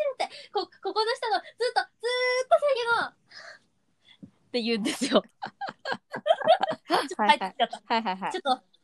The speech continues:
Speaker 1: 千尋降りてきちゃったんだけど。
Speaker 2: あー、常に常に。
Speaker 1: ずっと、ずっとって。<laughs> そこで言う、日向さんのセリフです。
Speaker 2: はい。
Speaker 1: 地球の裏側？それがなんだ？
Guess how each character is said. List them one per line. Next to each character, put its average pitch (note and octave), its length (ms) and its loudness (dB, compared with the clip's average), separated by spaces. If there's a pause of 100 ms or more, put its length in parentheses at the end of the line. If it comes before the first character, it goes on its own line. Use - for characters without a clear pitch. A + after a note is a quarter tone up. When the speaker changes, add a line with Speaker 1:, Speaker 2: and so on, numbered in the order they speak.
(160)
Speaker 1:
千 G4+ 120 -8
尋 G4 260 0
降 F#4+ 60 0
り F#4 100 -6
て F4 120 -4
き - 60 -18
ち C#4 60 -2
ゃ B3+ 40 -2
っ - 20 -4
た A3+ 120 -4
ん - 20 -2
だ G#3+ 80 -2
け G#3 80 -4
ど。 G3 80 -2
Speaker 2:
あ F3+ 720 -4
ー、 - 20 -14
常 A#3 240 -10
に F#3+ 160 -8
常 B3 140 -2
に。 E3 240 -10
Speaker 1:
ず D#4+ 60 -14 (220)
っ - 60 -18
と、 G4 220 8
ず - 0 -
っ - 20 -6
と D#4+ 60 -6
っ - 20 -6
て。 - 160 0 (480)
<laughs> A3+ 80 -10 (880)
そ E4 100 -4
こ G4+ 120 -4
で G4+ 440 -4
言 E4 140 0
う、 D#4 220 -4 (320)
日 D4+ 180 -4
向 B3+ 120 -4
さ G#3 100 -8
ん F#3 40 -8
の F#3+ 40 -14
セ F#3+ 100 -14
リ E3+ 80 -14
フ E3+ 80 -12
で - 80 -16
す。 - 80 -16
Speaker 2:
は F#3 60 -8
い。 - 160 -14 (960)
Speaker 1:
地 - 120 -10
球 B3+ 220 -2
の D#4+ 140 0
裏 D4 160 0
側？ F4 340 4 (680)
そ D4 280 2
れ A#3 140 2
が D#4 100 2
な F4 140 4
ん G#4+ 60 -6
だ？ - 280 4